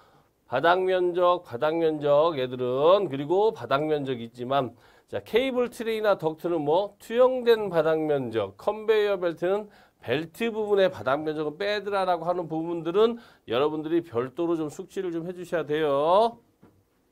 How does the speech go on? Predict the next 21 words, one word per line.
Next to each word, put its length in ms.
자, 80
수원의 340
양은 240
펌프의 460
토출량 540
곱하기 500
이십 340
분이 280
수원의 420
양이다. 640
그래서 240
뭐 240
특절, 420
저 180
책에 300
나와는 460
이제 100
어두 440
문자 320
방법은 300
뭐 380